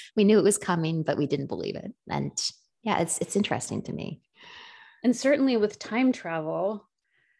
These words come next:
Speaker 2: that's the number one question, right? Like, what, what would you change if you could change things?
Speaker 1: Yeah, exactly. And also, like, um, you know, how does time travel work if we, if we kind of impose ideas of free will and cause and effect on it?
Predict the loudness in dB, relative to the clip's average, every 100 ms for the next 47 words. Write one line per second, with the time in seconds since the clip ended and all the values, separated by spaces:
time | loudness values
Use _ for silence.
0 | _ _ _ _ _ _ _ 0 0 0
1 | 2 4 6 6 6 4 2 -2 -2 -6
2 | -4 -2 -4 -2 -2 -2 0 0 0 -4
3 | -4 -4 0 0 0 -6 -6 -6 -6 0
4 | 4 4 2 -6 -6 -4 0 0 2 2
5 | 0 -2 0 2 4 2 4 2 4 4
6 | 4 2 2 2 4 2 0 -4 -18 _
7 | _ -16 -8 0 2 4 4 2 0 -6
8 | -10 _ 2 2 2 4 4 0 -6 0
9 | 2 2 2 0 2 0 0 -4 -10 -2
10 | 0 2 -2 -8 -16 -20 _ _ _ _
11 | _ _ _ _ _ -12 -12 _ _ 0
12 | 0 0 0 2 2 2 4 4 4 0
13 | -2 0 2 0 -2 -2 -4 -2 -2 -4
14 | -4 -8 -10 -14 -2 0 2 2 2 0
15 | -4 -2 -2 -4 -4 -2 -2 -6 -8 -10
16 | -8